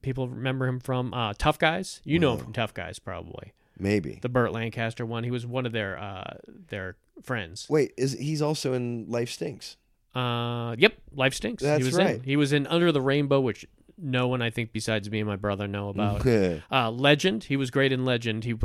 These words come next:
Speaker 1: he played one of the little people that was with, uh, Tom Cruise through the whole thing. Master Universe.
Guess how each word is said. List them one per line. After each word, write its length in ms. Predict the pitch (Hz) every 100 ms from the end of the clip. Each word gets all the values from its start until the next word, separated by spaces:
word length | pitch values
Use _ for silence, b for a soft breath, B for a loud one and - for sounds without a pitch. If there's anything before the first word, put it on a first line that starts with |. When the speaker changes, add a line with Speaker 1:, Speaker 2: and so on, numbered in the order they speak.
| -
Speaker 1:
he 140 | 123
played 260 | 123 123 113
one 160 | 113 107
of 80 |
the 120 | 110 107
little 220 | 113 110
people 200 | 117 110
that 100 | 95
was 160 | 110 107
with, 420 | 110 104 107 - -
uh, 360 | 110 98 98 98 _ _
Tom 220 | 123 110
Cruise 260 | 101 113 120
through 80 | -
the 80 | 107
whole 100 | 101
thing. 180 | 110 113
Master 260 | 156 151
Universe. 560 | 143 151 123 80 -